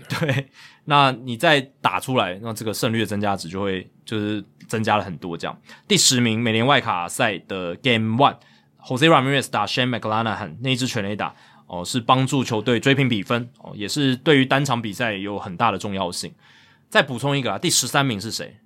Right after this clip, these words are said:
Speaker 2: 就是 Yordan Alvarez 在世界大赛第六战那一发三分炮，然后那一支的胜率增加值三十三点五个百分点，第十三位，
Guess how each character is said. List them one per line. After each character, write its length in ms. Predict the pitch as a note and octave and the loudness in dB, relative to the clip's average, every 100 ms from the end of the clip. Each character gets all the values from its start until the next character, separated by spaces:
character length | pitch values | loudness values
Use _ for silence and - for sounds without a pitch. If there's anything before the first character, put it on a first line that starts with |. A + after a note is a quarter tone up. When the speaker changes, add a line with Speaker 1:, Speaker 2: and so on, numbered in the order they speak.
| _ _ | _ _
Speaker 2:
就 100 | A#2 | -4
是 120 | C3 | 2
Yordan 180 | B2 B2 | 4 6
Alvarez 360 | B2+ A#2+ A2+ G2 | 6 4 2 0
在 120 | A2+ | 0
世 140 | A2+ | 0
界 100 | A2+ | 2
大 120 | G#2+ | 2
赛 120 | G#2 A2 | 2 0
第 120 | A#2 | 2
六 200 | A2 G2 | 2 2
战 260 | A2 G2 | -2 -4
那 80 | G2 | -4
一 60 | F#2+ | -4
发 120 | F2+ | -6
三 160 | F2+ F2+ | -6 -8
分 180 | F2+ F2 | -10 -10
炮， 220 | - - _ _ _ _ | -12 -14 _ _ _ _
然 100 | - | -4
后 60 | A2 | 2
那 180 | C#3+ E3+ | 6 6
一 140 | E3 | 6
支 480 | E3 D#3 D3+ D#3 D#3 - _ | 2 2 4 4 2 -10 _
的 100 | B2 | 0
胜 160 | A#2 D3 | 4 6
率 80 | C#3+ | 6
增 160 | C#3 | 6
加 160 | C3 C3 | 6 4
值 320 | G2+ F#2+ G2+ _ _ | 0 -12 -16 _ _
三 200 | - D3 | -4 -2
十 60 | C#3 | 0
三 160 | C3+ | 0
点 140 | B2+ A2+ | 0 -2
五 60 | G2 | -4
个 80 | |
百 160 | F#2 E2 | -6 -8
分 240 | F#2+ F#2 | -8 -8
点， 180 | G2+ G2+ _ _ | -8 -14 _ _
第 80 | B2 | -4
十 180 | A#2+ | -2
三 280 | F#2+ F#2 F#2 | -4 -6 -4
位， 200 | G2 E2+ | -6 -6